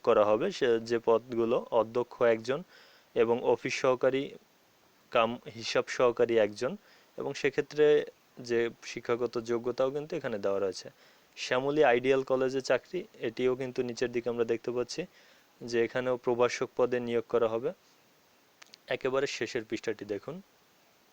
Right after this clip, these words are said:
জেলা পরিষদ জামালপুরে চাকরির বিজ্ঞপ্তি, এখানে ড্রাইভার পদে নিয়োগ করা হবে একজনকে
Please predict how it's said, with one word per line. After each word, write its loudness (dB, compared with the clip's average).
জেলা 4
পরিষদ 2
জামালপুরে 2
চাকরির 0
বিজ্ঞপ্তি, -2
এখানে -2
ড্রাইভার 4
পদে 0
নিয়োগ -2
করা 4
হবে 0
একজনকে -4